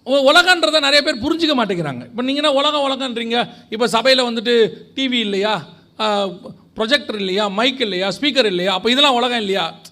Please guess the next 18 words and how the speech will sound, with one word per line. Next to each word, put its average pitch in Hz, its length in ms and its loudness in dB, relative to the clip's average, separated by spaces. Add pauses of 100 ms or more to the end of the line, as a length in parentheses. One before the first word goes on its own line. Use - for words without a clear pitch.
(120)
அவங்களுக்கு 240 440 0
அது 208 120 -10
விஷயமே 339 440 2
புரியல. 247 400 -6 (480)
இப்ப 214 140 -4
நம்ம 254 200 2
ஒரு 269 160 6
காலத்துல 285 360 2
வந்து 269 220 -2
பேண்ட் 269 280 0
ஷர்ட்டுக்கு 269 280 -4
முன்னாடி 247 640 -2 (720)
வேஷ்டி 269 340 6
போட்டுக்கிட்டு 220 300 0
இருந்தோம், 220 440 2
சட்டை 214 280 0
போட்டுக்கிட்டு 220 220 0
இருந்தோம், 202 580 -4